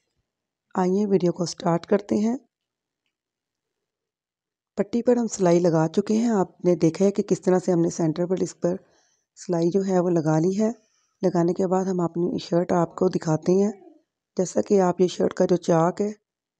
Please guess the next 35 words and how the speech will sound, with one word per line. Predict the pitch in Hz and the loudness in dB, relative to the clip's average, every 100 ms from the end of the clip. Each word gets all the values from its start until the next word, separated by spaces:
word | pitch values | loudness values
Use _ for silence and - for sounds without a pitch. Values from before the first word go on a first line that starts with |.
| _ | _
चाक | - 170 170 175 180 | -4 -2 -2 -4 -4
आप | 170 175 | -2 0
देख | 160 160 | 0 2
रहे | 190 196 | -2 0
हैं, | 208 220 - _ _ _ _ _ - - _ _ _ - | 0 0 -4 _ _ _ _ _ -16 -16 _ _ _ -10
अक्सर | 208 - 226 | -10 -6 -8
चाक | - 190 170 - | -4 -2 -2 -4
जो | 196 | -4
है | 196 185 | -2 0
वो | 190 208 202 - | 0 -2 -4 -6
इसी | - 208 | -4 0
जगह | 180 165 | 2 2
से | 165 190 - 175 | 0 -2 -2 -2
फट | 151 | -2
जाते | - 165 190 196 | 0 -2 2 0
हैं, | 240 - _ _ _ _ _ 196 | 0 -6 _ _ _ _ _ -2
लेकिन | 190 208 196 | 0 0 0
आज | 175 196 | 0 0
हम | 190 | -2
आपको | 165 180 | 0 -2
इसका | 175 - 175 | -2 -2 0
तरीका | 165 160 165 180 196 - _ 160 | 0 0 0 -2 -2 -10 _ -6
बहुत | 190 202 | -2 0
ही | 208 | -2
आसान | - 170 170 | -2 -2 0
तरीके | 175 165 165 165 | 2 0 0 -4
से | 180 | -6
दिखाने | 165 - 156 156 | -8 -4 -2 0
लगे | 165 170 | 0 -2
हैं। | 185 196 233 _ _ _ _ _ - | -2 -4 -6 _ _ _ _ _ -4
आप | 175 175 | -4 -4
इसको | 202 - 202 | -10 -4 -4
सेंटर | 185 160 170 | -2 -4 -6
से | 165 190 | -8 -8
खोलें। | - 165 156 | -2 -2 0